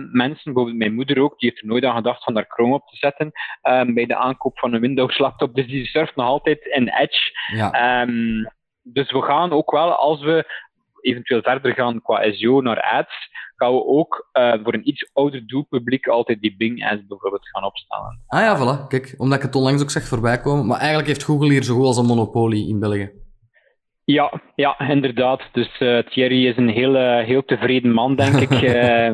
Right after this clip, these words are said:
Speaker 1: dat er inderdaad hier, eh, hier in België, ehm, en Europa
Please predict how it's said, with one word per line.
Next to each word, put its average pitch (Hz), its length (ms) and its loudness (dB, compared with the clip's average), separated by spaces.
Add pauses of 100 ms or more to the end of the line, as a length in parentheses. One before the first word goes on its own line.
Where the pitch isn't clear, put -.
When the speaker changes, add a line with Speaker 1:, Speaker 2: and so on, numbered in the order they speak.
Speaker 1:
dat 127 160 -2
er 160 60 0
inderdaad 135 580 0
hier, 131 240 0 (160)
eh, 120 140 4
hier 123 160 2
in 120 180 -2
België, 131 560 0 (380)
ehm, 110 840 2
en 110 600 0
Europa 120 600 2